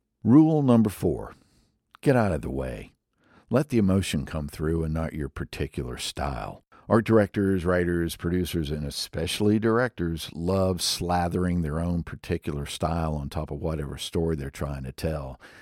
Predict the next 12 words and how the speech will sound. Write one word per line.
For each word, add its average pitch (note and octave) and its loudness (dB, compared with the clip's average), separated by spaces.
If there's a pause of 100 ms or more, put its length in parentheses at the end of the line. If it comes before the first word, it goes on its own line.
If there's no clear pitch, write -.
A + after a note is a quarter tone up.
(240)
And A#2 0
it's A2+ 0
usually G#2 2
to F#2+ 2
the D#2+ -2
detriment D2+ -2
of C2 -6
the B1+ -10
story C#2 -4
that's - -8
being B1 -6
told. C2+ -6